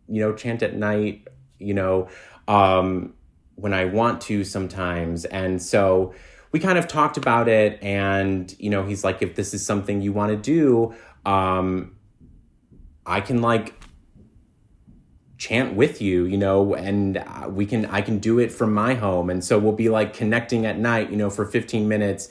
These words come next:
you know, um, sitting in front of our Gohonzon, the Buddhist altar, um, that we chant in front of. And, um, you know, we can sort of connect and do that together. And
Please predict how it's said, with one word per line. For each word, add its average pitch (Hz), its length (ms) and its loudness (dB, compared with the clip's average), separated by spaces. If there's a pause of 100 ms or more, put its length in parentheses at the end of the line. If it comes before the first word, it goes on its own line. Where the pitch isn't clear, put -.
(320)
you 107 100 -2
know, 98 320 2 (100)
um, 92 500 0 (140)
sitting 113 340 2
in 104 140 2
front 104 260 0
of 98 140 -2
our 98 720 2
Gohonzon, 101 720 0
the 95 60 0
Buddhist 98 360 -2
altar, 98 600 0 (400)
um, 90 540 0
that 95 180 0
we 92 100 -6
chant 131 320 -4
in 104 140 -6
front 95 180 0
of. 90 300 0 (100)
And, 90 640 -2 (460)
um, 87 720 2 (1200)
you 101 100 -4
know, 101 140 4
we 101 120 0
can 104 160 -4
sort 101 200 0
of - 100 -6
connect 101 400 -4
and 90 100 -2
do 101 140 -2
that 98 160 0
together. 98 560 -2 (320)
And 90 800 0